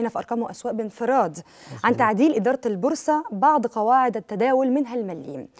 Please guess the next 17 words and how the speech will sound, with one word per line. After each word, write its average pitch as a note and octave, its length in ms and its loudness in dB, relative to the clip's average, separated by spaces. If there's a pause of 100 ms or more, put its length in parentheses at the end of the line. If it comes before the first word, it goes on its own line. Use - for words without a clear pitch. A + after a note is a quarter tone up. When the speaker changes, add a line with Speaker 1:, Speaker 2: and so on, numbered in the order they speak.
(200)
Speaker 1:
وده D4+ 140 4
اللي E4+ 100 6
حصل C4+ 300 -2
بالفعل C#4 340 -2
الأسبوع G3+ 440 -2
اللي D#3+ 160 -8
فات. - 320 -16 (560)
لو E4+ 340 8
تقول D4 120 4
لنا G#4+ 180 4
بتفاصيل C4+ 500 -2
أكتر - 240 0
قرار B3+ 240 0
البورصة F#3 360 -2
في G#3 100 -12
هذا A3 180 -6
الشأن C4+ 460 -4